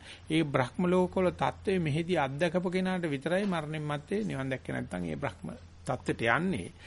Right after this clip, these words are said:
ඒ නිසා මේ ලෝක වශයෙන් අත්දකින්න කෙනා හෝ අත්දකපු කෙනා මූලධර්ම කියවන කෙනා අතර ගනුදෙනුවක් වෙන්න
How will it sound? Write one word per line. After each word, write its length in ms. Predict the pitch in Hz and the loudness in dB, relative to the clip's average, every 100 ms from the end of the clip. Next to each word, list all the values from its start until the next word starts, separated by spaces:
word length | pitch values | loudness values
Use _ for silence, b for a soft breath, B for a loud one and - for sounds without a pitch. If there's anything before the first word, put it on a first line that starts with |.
| B | B
ඒ 140 | B 160 | B 0
නිසා 360 | 160 175 165 | 0 0 -2
මේ 240 | 147 135 147 | 0 0 2
ලෝක 240 | 160 170 170 | 2 0 0
වශයෙන් 400 | 170 143 170 139 | -2 -2 -4 -2
අත්දකින්න 480 | 127 151 139 156 127 | -2 -4 -4 -4 -4
කෙනා 400 | - 131 143 156 | -4 -2 0 0
හෝ 240 | 156 185 196 | 0 0 0
අත්දකපු 720 | 160 135 139 147 143 139 139 | -2 -4 -6 -2 -2 -2 -4
කෙනා 260 | 135 139 135 | -4 -4 -4
මූලධර්ම 540 | 120 127 135 131 147 | -2 -2 -2 -4 -6
කියවන 320 | - 151 147 | -2 -2 0
කෙනා 320 | 151 165 160 165 | -2 0 2 2
අතර 240 | 160 202 - - B B B | 2 0 0 -8 B B B
ගනුදෙනුවක් 720 | - 127 139 170 175 185 180 - | 2 4 6 4 4 4 2 -2
වෙන්න 360 | 135 135 160 | 2 4 6